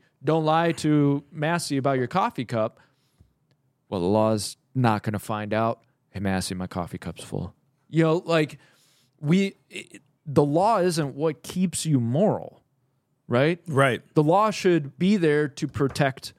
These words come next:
Speaker 1: liberty,
Speaker 2: Mm-hmm.
Speaker 1: but we need to self-regulate. We need to regulate, right? And, and truly the objective way to do that in a true moral sense is only through Christ. Now, people say, "Well, I'm atheist and I'll be good and I conviction," and you're right. You're absolutely right.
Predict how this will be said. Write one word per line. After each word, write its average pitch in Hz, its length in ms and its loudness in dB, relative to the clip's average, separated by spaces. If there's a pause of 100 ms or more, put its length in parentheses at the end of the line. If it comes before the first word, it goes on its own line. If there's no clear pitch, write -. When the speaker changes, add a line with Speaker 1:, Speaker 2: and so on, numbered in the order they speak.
(240)
Speaker 1:
liberty, 135 520 0
Speaker 2:
Mm-hmm. 131 320 2 (600)
Speaker 1:
but 175 120 4
we 202 180 -2
need 240 180 -2
to 143 60 -2
self-regulate. 104 680 -2
We 208 200 0
need 220 180 0
to 139 140 -2
regulate, 113 640 0
right? 156 260 2
And, 156 200 -6 (100)
and 131 300 -4 (200)
truly 220 460 4
the 135 140 0
objective 165 420 0
way 151 140 2
to 131 100 0
do 151 220 2
that 127 200 2
in 113 120 -8
a 107 100 -6
true 143 220 -2
moral 123 320 0
sense 123 380 -6
is 117 260 -6
only 123 340 -2
through 113 180 -10
Christ. 113 380 -2
Now, 110 60 -6
people 117 280 -2
say, 120 180 -2
"Well, 117 160 0
I'm 147 160 -2
atheist 139 480 -2
and 120 80 -2
I'll 123 120 0
be 127 100 0
good 123 260 0
and 113 120 -6
I 113 100 -4
conviction," 127 600 -4
and 107 180 -8 (340)
you're 151 140 2
right. 170 420 0 (560)
You're 151 180 2
absolutely 165 400 0
right. 135 400 0